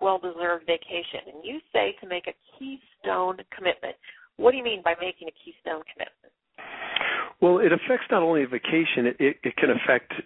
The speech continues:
Speaker 2: anything, any area you want to accomplish. And what we mean by that is,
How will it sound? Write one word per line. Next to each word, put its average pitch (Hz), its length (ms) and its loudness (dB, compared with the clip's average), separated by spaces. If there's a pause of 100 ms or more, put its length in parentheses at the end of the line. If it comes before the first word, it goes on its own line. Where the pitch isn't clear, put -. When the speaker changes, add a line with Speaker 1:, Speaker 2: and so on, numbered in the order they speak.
Speaker 2:
anything, 139 720 2 (180)
any 143 380 4
area 123 240 4
you 113 80 0
want 113 160 0
to - 120 -4
accomplish. 113 460 0 (140)
And 127 260 4 (480)
what 175 140 0
we 165 120 6
mean 208 200 4
by 180 100 2
that 123 300 2
is, 117 120 0